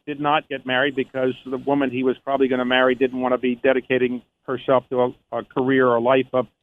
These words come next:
somebody who was in the military the whole time, and he didn't think that was fair either. I did ask him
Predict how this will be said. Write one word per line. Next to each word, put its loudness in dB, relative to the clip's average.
somebody -2
who 2
was -2
in -2
the -2
military 0
the -10
whole 0
time, 0
and -4
he -6
didn't 0
think -4
that 4
was 0
fair 0
either. 2
I 2
did 2
ask 4
him -2